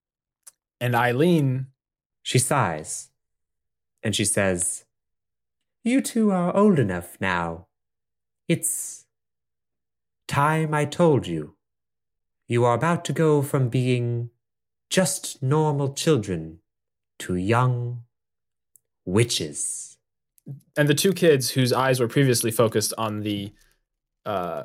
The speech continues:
Speaker 1: fried pickles now look up at their mother with utter confusion, which on Clarence's face slowly morphs into worry,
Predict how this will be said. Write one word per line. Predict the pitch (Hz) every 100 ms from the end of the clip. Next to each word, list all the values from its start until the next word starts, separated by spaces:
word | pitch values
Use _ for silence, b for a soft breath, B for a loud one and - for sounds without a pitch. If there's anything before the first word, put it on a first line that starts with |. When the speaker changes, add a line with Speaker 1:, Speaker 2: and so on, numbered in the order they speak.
| -
Speaker 1:
fried | - 131 131
pickles | - 131 120 104 - _ -
now | 120 123
look | 139 139
up | 127 117 _
at | 113 110
their | 117 110
mother | 117 110 101 107 _ _ _ _ _ _ _ _ _
with | 127 117 -
utter | 180 220
confusion, | 170 123 - 123 113 101 123 156 _ _ _ _ _ -
which | 127 135 127 - -
on | 123 117
Clarence's | 113 151 185 170 135 127 117 - - _ _
face | - 117 107 107 - - _ _ _ -
slowly | - 147 147 147 139 131 123
morphs | 127 123 120 - -
into | 117 110 113 107 104 101 - _ _ _ _ _ -
worry, | 113 120 147 98 98 131